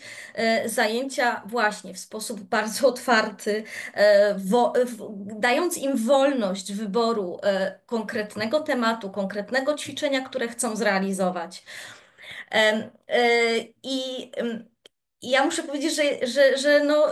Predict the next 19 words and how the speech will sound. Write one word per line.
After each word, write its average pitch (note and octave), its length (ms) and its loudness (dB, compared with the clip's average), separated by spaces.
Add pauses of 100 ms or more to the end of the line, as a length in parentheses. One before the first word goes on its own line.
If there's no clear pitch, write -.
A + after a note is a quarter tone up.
(160)
można C#4 360 -2
było C#4 200 -4
powiedzieć, C#4 420 -10
trochę, D4+ 400 0
trochę, D4 320 0
e, C#4 440 0
wygrałam C#4+ 800 2
tym, C4 320 -4
że B3 180 -4
jestem, A#3 520 -2
że A3 160 -6
jestem B3 320 -4
tutaj A#3 260 -4
nauczycielem, A3+ 720 -2
e, F#3+ 140 0
przedmiotów A#3+ 580 -2
zawodowych. A3 720 -2 (400)
Natomiast, D4 640 2
e, B3 180 2